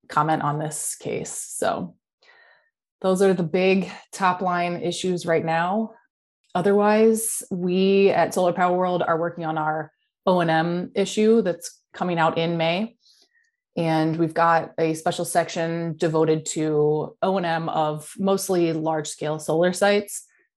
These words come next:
So everything from the best solar cleaning devices to how to repower sites that are, that have gone down, and when to call in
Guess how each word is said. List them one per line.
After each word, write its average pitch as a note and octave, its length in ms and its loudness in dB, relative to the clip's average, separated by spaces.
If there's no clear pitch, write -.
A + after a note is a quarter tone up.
So E3 120 4
everything E3 400 -2
from D#3 600 -2
the E3+ 160 -6
best D#3+ 440 2
solar D#3 280 2
cleaning A#3 320 6
devices G#3+ 720 4
to D#3+ 460 0
how E3 220 0
to D#3 480 -4
repower E3+ 840 0
sites D#3+ 480 0
that E3+ 180 0
are, D3 440 0
that D#3+ 120 -4
have D#3 120 -8
gone D3+ 220 -2
down, D#3+ 520 0
and D3+ 440 -4
when F3+ 340 2
to E3 180 0
call E3 320 2
in D3+ 400 -4